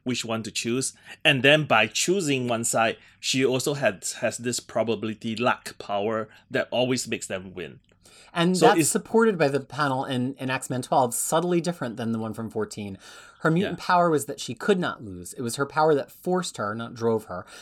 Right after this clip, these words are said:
Speaker 2: to join Amenth in the war against Okara. Understand, she had to. They were going to win, and she cannot lose.
Speaker 1: Yeah.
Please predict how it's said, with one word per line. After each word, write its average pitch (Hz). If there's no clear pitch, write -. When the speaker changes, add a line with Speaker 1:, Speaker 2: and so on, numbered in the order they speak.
Speaker 2:
to 143
join 143
Amenth 120
in 123
the 113
war 113
against 107
Okara. 117
Understand, 156
she -
had 165
to. 90
They 131
were 123
going 127
to 156
win, 127
and 113
she -
cannot 104
lose. -
Speaker 1:
Yeah. 95